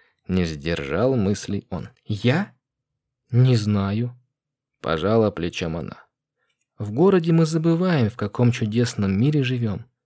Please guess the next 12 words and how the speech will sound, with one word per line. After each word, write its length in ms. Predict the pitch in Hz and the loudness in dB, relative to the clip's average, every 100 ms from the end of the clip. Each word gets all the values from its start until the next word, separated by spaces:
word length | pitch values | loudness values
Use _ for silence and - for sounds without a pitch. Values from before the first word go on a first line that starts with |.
| - | -4
но 200 | 104 101 | 0 0
природа — 580 | - 92 104 156 110 - _ _ | 0 -2 2 0 0 -12 _ _
единственная, 880 | - 101 120 135 190 160 - 107 95 | -6 0 2 4 2 2 -2 -2 -2
кто 300 | 87 - 139 | -6 -2 0
за 100 | 139 | 2
нас 240 | 117 120 110 | 4 2 0
борется. 560 | 104 104 92 - - - _ _ _ - | 0 0 -2 -6 -14 -18 _ _ _ -2
Она 320 | 107 110 104 | 2 2 2
и 40 | |
лечит, 460 | 98 143 147 - - _ _ - | 2 2 2 -2 -16 _ _ -4
и 60 | 180 | -4
спасает, 680 | - 156 - 165 143 120 | 0 -2 -2 -6 -6 -8